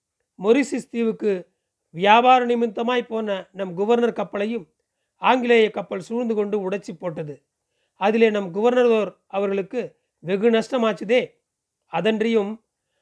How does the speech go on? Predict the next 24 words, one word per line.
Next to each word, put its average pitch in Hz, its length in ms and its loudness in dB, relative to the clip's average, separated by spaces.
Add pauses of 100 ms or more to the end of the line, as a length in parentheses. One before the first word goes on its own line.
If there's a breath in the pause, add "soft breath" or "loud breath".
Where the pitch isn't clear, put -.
(180)
ஆங்கிலேயர்களிடம் 226 840 2
இருக்கிற 202 280 -4
சண்டை 202 300 -2
கப்பல்கள் 190 480 -8 (500)
வெகு 165 320 0
பிரசித்தமாச்சுதே. 233 840 0 (800)
வெகு 190 320 -2
கப்பல்கள், 226 480 -2 (340)
வெகு 180 320 2
ஆயுதங்கள், 226 480 2 (600)
தண்ணீர் 220 360 -2
பட்ட 233 240 -2
பாடாக 226 400 4
அவர்கள் 208 280 0
யுத்தங்களின் 226 480 -2
மேல் 208 180 -4
செலவு 220 240 0
பண்ணுகிறதென்ன? 202 540 -2 (720)
பாய்ந்து 208 380 4
பாய்ந்து 226 320 2
அவர்கள் 208 320 0
போர் 233 280 0
முஸ்தீபு 220 380 -6
பண்ணுகிறதென்ன? 190 560 -4